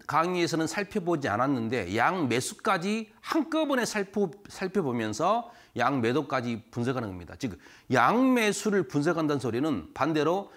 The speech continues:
양 매도를 분석한다는 겁니다. 양 매도 위주가 아니라 양 매수를 먼저 제가 말, 언급한 이유는 양 매수도 간혹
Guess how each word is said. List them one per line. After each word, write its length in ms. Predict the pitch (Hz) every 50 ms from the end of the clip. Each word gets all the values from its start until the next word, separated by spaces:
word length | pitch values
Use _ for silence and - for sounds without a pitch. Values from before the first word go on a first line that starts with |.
| - - -
양 360 | 117 123 147 170 180 139 110
매도를 400 | 98 101 113 123 214 247 240 143
분석한다는 500 | 131 127 107 139 131 123 117 113 107 98
겁니다. 420 | 87 82 80 73 73 - - - - _ _ _ _ _ _ _ _ _ _ _ _ - - _ - 117
양 300 | 127 139 165 180 156 123
매도 680 | 117 123 143 143 220 220 202 131 90 80 - - - - _ -
위주가 400 | 143 156 180 156 147 165 147 139
아니라 520 | 110 104 101 107 123 156 180 202 202 202 - - _ -
양 240 | 117 131 143 151 127
매수를 760 | 101 104 123 143 143 - 240 240 226 214 190 151 165 180 175
먼저 460 | 139 120 123 131 147 170 165 220 202 151
제가 520 | - 160 143 143 135 123 113 104 - - - _ _ _ _
말, 320 | - 110 113 123 143 143 -
언급한 500 | 123 127 143 151 165 143 - 147 123 107
이유는 520 | 101 101 107 202 247 170 113 90 82 87 - - - - - - _ _ _ _ _ _ _ _ _ _ -
양 300 | 117 110 160 214 233 208
매수도 720 | 135 107 123 - - 254 226 285 226 143 107 92 - - -
간혹 640 | - - 143 156 175 180 185 175 180 - -